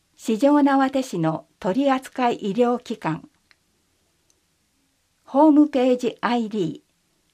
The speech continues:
三九六零。問い合わせ先。子育て支援課。電話。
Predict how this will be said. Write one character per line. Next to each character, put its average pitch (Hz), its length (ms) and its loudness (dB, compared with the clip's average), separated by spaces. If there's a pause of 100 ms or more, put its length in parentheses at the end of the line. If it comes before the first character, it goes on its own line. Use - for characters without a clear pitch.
(280)
三 277 440 4
九 208 440 -2
六 208 400 -6
零。 185 320 -8 (1500)
問 247 240 2
い 240 60 2
合 233 100 0
わ 208 100 -6
せ 202 160 -8
先。 170 440 -10 (880)
子 220 140 -8
育 285 340 0
て 170 140 -8
支 165 200 -10
援 196 300 -6
課。 - 280 -10 (1000)
電 208 360 -4
話。 175 240 -8